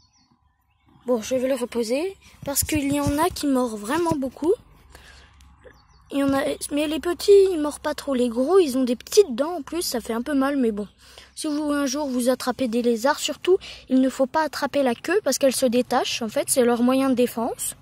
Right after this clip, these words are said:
Nous, on a des moyens de défense, les oiseaux, ils ont des moyens de défense, tous les animaux ont des moyens de défense.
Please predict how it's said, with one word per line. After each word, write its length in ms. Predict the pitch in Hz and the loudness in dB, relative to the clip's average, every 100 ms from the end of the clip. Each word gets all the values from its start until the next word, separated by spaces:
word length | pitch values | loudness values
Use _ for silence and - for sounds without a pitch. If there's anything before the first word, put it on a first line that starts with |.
| - - - - - - - - | -20 -20 -20 -20 -20 -20 -20 -4
Nous, 140 | 240 277 | 2 4
on 180 | 285 | 6
a 120 | 247 226 | 4 4
des 100 | 240 | 4
moyens 360 | 233 240 226 | 4 4 2
de 60 | 226 | 2
défense, 600 | 233 - 233 254 381 - | 2 0 -2 -2 -2 -2
les 180 | 254 226 | 0 0
oiseaux, 220 | 208 240 | 0 -2
ils 160 | 233 | -2
ont 60 | 233 | -2
des 100 | 214 | -4
moyens 260 | 208 214 208 | -4 -6 -6
de 40 | |
défense, 360 | 208 - 294 - | -8 -8 -8 -6
tous 100 | 370 | -4
les 180 | 349 | -2
animaux 240 | 320 294 277 | -2 -2 0
ont 80 | 247 | 0
des 120 | 226 | -2
moyens 300 | 208 208 196 | -4 -8 -8
de 40 | |
défense. 600 | 196 202 240 311 - - | -10 -8 -6 -6 -8 -14